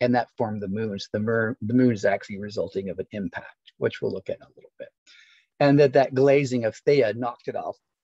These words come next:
off to the corner, and the trajectory sent it out of the solar system, thank God. So it's not in our or-,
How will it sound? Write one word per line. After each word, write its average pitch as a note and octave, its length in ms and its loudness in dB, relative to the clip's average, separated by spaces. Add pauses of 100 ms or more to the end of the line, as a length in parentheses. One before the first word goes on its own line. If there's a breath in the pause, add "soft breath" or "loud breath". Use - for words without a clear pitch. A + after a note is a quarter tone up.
(180)
off G#2 180 2
to G2 80 -6
the G2 60 -6
corner, A2 520 -2 (440)
and B2 180 0
the B2+ 80 2
trajectory B2 520 -2
sent A#2+ 280 -8
it G#2+ 80 -10
out G#2 140 -2
of G2+ 80 -6
the G2+ 80 -12
solar G#2+ 300 -4
system, G#2+ 380 -14
thank G2 220 -8
God. G#2 180 -2
So G#2+ 120 -8
it's - 100 -12
not G#2 160 -8
in - 60 -10
our F#2 80 -6
or-, G2+ 260 -6